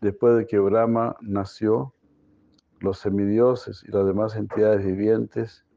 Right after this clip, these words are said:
también nacieron. Todas esas entidades vivientes han nacido recientemente. <laughs>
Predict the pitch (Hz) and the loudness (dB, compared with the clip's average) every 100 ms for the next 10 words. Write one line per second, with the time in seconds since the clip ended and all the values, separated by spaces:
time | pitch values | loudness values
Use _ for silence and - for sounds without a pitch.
0 | _ _ _ _ _ _ _ 95 82 - | _ _ _ _ _ _ _ -8 -6 -2
1 | 98 98 117 120 107 98 95 87 95 98 | 0 0 0 0 -4 -8 -8 -8 -8 -16
2 | - _ _ _ _ _ _ _ _ _ | -20 _ _ _ _ _ _ _ _ _
3 | _ _ _ _ _ _ _ 453 _ _ | _ _ _ _ _ _ _ -20 _ _
4 | _ 440 - 320 311 - - 294 - - | _ _ -20 -20 -20 -20 -20 -20 -20 -18
5 | 523 453 - - - - - - - - | -18 -18 -20 -20 -20 -20 -20 -18 -18 -2
6 | 123 127 123 127 113 117 101 113 113 107 | 2 2 0 -8 -8 -8 -2 2 2 2
7 | 101 110 123 117 127 123 123 - - _ | 0 2 2 0 0 0 0 -12 -20 _
8 | _ _ _ _ _ - 110 113 104 - | _ _ _ _ _ -4 -2 0 -2 -2
9 | 120 120 120 120 - _ _ _ _ _ | 0 2 2 0 -4 _ _ _ _ _
10 | _ _ _ 98 98 - 135 131 123 113 | _ _ _ -6 -6 -2 0 0 0 -2
11 | 107 98 87 - 90 98 _ _ _ _ | 0 -2 -4 -10 -16 -16 _ _ _ _
12 | - 107 104 | -8 -6 -6